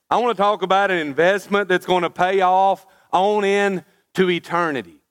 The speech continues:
You know, I appreciate Ronnie reading for us in Matthew chapter six, Sermon on the Mount. Jesus says, "Lay not up for yourself treasures on earth where moth doth corrupt and, and thieves break in and steal."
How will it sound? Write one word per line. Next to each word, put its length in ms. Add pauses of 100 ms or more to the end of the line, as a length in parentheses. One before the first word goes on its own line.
(400)
You 60
know, 80
I 140
appreciate 540
Ronnie 400
reading 460
for 200
us 360
in 100
Matthew 320
chapter 340
six, 400
Sermon 360
on 140
the 60
Mount. 380 (380)
Jesus 460
says, 260
"Lay 260
not 300
up 180
for 80
yourself 560
treasures 560
on 240
earth 500 (440)
where 420 (260)
moth 440
doth 400
corrupt 580
and, 260
and 140
thieves 360
break 320
in 120
and 120
steal." 520